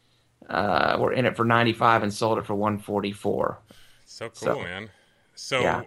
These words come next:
Speaker 2: you mentioned that your, your gross profit last year was one, how much was it?
Speaker 1: I think,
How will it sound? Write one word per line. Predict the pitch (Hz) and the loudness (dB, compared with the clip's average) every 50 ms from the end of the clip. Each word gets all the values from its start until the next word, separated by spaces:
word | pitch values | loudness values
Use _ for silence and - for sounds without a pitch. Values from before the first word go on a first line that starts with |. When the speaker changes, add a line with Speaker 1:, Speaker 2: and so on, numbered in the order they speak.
| - | -14
Speaker 2:
you | - 123 - - 131 131 | -20 -20 -16 -12 -12 -8
mentioned | 127 143 147 143 - 151 135 | -6 -6 -6 -6 -8 -6 -4
that | 127 123 98 | -4 -6 -4
your, | 120 120 113 113 110 110 107 104 - _ _ | -6 -6 -6 -4 -6 -6 -6 -8 -12 _ _
your | 117 123 | -12 -12
gross | 101 - 170 190 185 185 | -8 -4 -4 -4 -4 -4
profit | - - 143 120 - 113 | -4 -4 -4 -4 -4 -4
last | 107 107 104 - - | -6 -6 -6 -8 -12
year | 117 104 95 | -12 -12 -10
was | 98 98 98 98 98 92 - - | -8 -10 -10 -10 -12 -14 -18 -20
one, | 104 107 113 113 113 113 113 113 113 113 113 113 113 113 113 104 _ _ _ _ _ _ | -16 -14 -12 -12 -10 -10 -10 -12 -12 -12 -14 -14 -14 -16 -16 -20 _ _ _ _ _ _
how | 117 113 | -14 -14
much | 113 - | -14 -12
was | - 117 113 | -14 -12 -10
it? | 131 139 - _ _ _ _ _ _ _ _ | -10 -12 -14 _ _ _ _ _ _ _ _
Speaker 1:
I | - 123 | -2 -2
think, | 131 - 208 226 240 - - - | 2 4 2 2 2 0 -4 -16